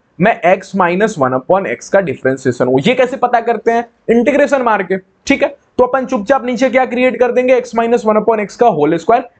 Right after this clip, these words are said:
as it is previous जैसा, फिर photo match कर लेंगे। कर लोगे ये question?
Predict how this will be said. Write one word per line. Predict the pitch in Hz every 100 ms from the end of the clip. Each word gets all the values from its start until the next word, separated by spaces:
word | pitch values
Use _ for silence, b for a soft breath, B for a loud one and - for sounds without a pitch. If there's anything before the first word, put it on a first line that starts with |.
| -
as | 190 220
it | 226
is | 247 226
previous | - 196 185 233
जैसा, | 220 220 254
फिर | 262 262
photo | 196 156 170
match | 143 123
कर | -
लेंगे। | 117 123 135
कर | 233 254
लोगे | 269 262
ये |
question? | 262 254 262